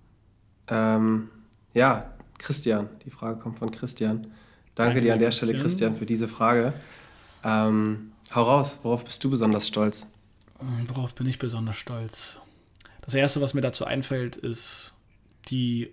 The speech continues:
Speaker 2: Rolle, die ich für viele andere Menschen übernommen habe oder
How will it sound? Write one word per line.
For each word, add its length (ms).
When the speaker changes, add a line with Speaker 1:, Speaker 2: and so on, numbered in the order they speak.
Speaker 2:
Rolle, 680
die 220
ich 500
für 560
viele 340
andere 200
Menschen 500
übernommen 720
habe 240
oder 400